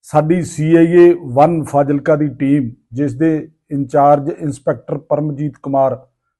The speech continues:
ਨੇ ਸਮੇਤ ਪੁਲਿਸ ਪਾਰਟੀ ਦੌਰਾਨੇ ਗਸ਼ਤ ਬਹੱਦ ਪਿੰਡ ਬਾਹਮਣੀਵਾਲਾ, ਥਾਣਾ ਵੈਰੋਕੇ ਵਿਖੇ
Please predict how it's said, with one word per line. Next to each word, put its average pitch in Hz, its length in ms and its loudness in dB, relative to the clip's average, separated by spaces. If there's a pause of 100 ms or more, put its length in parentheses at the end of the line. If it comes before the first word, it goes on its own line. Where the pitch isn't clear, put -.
ਨੇ 170 260 -2
ਸਮੇਤ 160 500 2
ਪੁਲਿਸ 147 340 -4
ਪਾਰਟੀ 131 520 0 (680)
ਦੌਰਾਨੇ 165 600 2
ਗਸ਼ਤ 160 260 2 (640)
ਬਹੱਦ 147 540 4
ਪਿੰਡ 170 340 -2
ਬਾਹਮਣੀਵਾਲਾ, 156 920 2 (240)
ਥਾਣਾ 151 260 2
ਵੈਰੋਕੇ 143 520 2
ਵਿਖੇ 139 480 -4